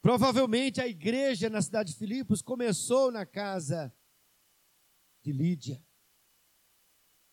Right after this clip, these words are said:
Pregação. O Espírito Santo falando ao coração, o Espírito Santo preparando o coração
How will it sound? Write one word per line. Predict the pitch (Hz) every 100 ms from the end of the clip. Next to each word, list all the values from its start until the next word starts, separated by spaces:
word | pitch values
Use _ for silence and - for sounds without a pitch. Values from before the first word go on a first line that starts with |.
| _ _ _ _ _ _ _ _ _ _ _ _ _ _ _ _ _ _ _ _ _ _ _ _ _ _ _ _ _
Pregação. | - 156 180 - 185 202 165 - _ _ _ _ _ _
O | 151
Espírito | 165 - - 214 - 196
Santo | - 220 240 185
falando | 214 202 208
ao | 202
coração, | 214 202 180 - 226 170 _ -
o | 233
Espírito | 240 - 262 262 269
Santo | - 262 277 254
preparando | - 254 262 254 262 294 240 190 _ -
o | 226
coração | - 254 254 208 - 277 302 302 208 107